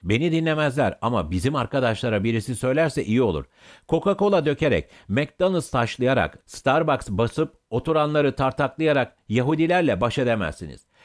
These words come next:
Olsa olsa komik olursunuz. Eninde sonunda rezil olursunuz. Eğer inandığınızı söylediğiniz veya zannettiğiniz İslam'ı yüceltmek, İslam toplumunun güçlü ve saygın bir hale getirmek istiyorsanız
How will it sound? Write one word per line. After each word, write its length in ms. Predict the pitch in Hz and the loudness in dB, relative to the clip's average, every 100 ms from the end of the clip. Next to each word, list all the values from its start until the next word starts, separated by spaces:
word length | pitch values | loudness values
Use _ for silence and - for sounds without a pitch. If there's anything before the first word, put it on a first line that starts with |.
| - | -4
Olsa 300 | - 190 185 | 0 0 2
olsa 380 | 170 - 180 202 | 0 0 -2 -4
komik 320 | - 180 156 120 | -2 -2 0 -2
olursunuz. 500 | 85 78 82 73 - _ - | -4 -4 -8 -10 -12 _ -6
Eninde 380 | 135 143 156 156 | -4 -2 -2 -2
sonunda 520 | 123 92 87 127 165 _ | -2 -4 0 -2 -2 _
rezil 360 | 90 110 98 82 | -2 0 0 -2
olursunuz. 500 | 71 71 - 71 - _ _ - - | -4 -10 -14 -16 -18 _ _ -20 -4
Eğer 300 | 170 180 110 - - - | 0 2 0 -4 -12 -4
inandığınızı 800 | 160 170 165 165 165 156 165 | -2 0 0 0 0 -2 -2
söylediğiniz 720 | - 147 135 131 131 135 156 135 | -2 0 2 2 0 0 -2 0
veya 300 | 107 78 - _ | 0 0 -4 _
zannettiğiniz 840 | 92 123 180 180 160 160 156 143 113 | -4 -2 0 -2 -2 -2 -2 -2 -4
İslam'ı 460 | 127 - 135 135 101 | -6 -2 -2 0 0
yüceltmek, 600 | 107 120 95 - 82 - _ | 0 0 -2 -2 -6 -8 _
İslam 360 | 110 107 120 151 | -8 -4 -2 -2
toplumunun 680 | 139 131 117 117 123 104 76 | -4 -4 -2 -2 0 -2 -2
güçlü 420 | 82 127 - 175 | -2 -4 -2 0
ve 140 | 143 98 | 0 0
saygın 440 | 110 98 165 170 | -2 0 -2 -2
bir 100 | 143 | 0
hale 260 | 117 117 90 | 0 0 0
getirmek 500 | 98 104 101 87 - | -2 -2 -2 -4 -4
istiyorsanız 800 | 98 - 180 131 104 110 156 | -6 -2 0 0 -2 -2 -2